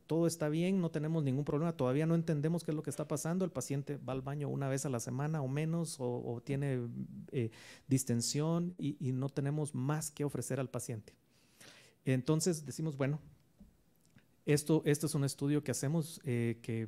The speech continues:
ponemos un catéter a través del colon y nos mide presión y contractilidad. Este, te, te, hicimos las guías hace un tiempo de,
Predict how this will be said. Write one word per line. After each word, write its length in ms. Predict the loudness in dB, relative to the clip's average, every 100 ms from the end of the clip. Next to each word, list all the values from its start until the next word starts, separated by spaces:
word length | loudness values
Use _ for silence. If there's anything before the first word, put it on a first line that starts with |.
| -6 -4
ponemos 380 | -2 -2 -2
un 80 | -6
catéter 420 | -6 -8 -6 -6 -6
a 80 | -4
través 240 | 0 0
del 140 | 0 -2
colon 340 | -4 -6 -8 -8
y 200 | -6 -4
nos 220 | -6 -4
mide 380 | -2 0 2 0
presión 500 | -2 -8 -4 -2 -2
y 60 | -2
contractilidad. 640 | -4 -6 -6 -6 -6 -8 -12 _ -8
Este, 420 | -6 -6 -6 -6
te, 160 | -6 -10
te, 180 | -8
hicimos 300 | -10 -6 -4
las 120 | -4 -2
guías 280 | -2 -2
hace 120 | -6 -8
un 80 |
tiempo 360 | -6 -6 -4 -4
de, 120 | -4